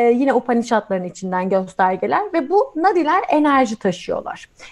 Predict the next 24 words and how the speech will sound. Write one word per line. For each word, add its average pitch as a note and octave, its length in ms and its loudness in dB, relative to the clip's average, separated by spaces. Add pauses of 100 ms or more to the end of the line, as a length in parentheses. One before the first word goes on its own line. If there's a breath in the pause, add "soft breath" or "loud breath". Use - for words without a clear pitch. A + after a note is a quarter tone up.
Hem F4+ 240 2
böyle D4 260 2
sağa C4+ 300 2
sola A#3 480 0
doğru F#3+ 240 2
hem C#4+ 200 0
karşılıklı G#3+ 640 -2
olarak. - 420 -6 (400 loud breath)
Nadilerin F4+ 480 2
en F4+ 240 0
güçlü D4+ 260 -2
çalıştığı G#3 480 -2
alanlar G#3+ 480 0
çok C4+ 260 -6
duyduğumuz G#3+ 360 -4
çakralar. F#3+ 640 -4
Çakralar C4+ 460 0
enerji G#3 460 0
vortex. F3+ 480 -4
Vücudumuzda A3+ 480 -2
yedi A3+ 240 0
tane G3+ 300 -4
çakra F#3 420 -4
var. - 260 -14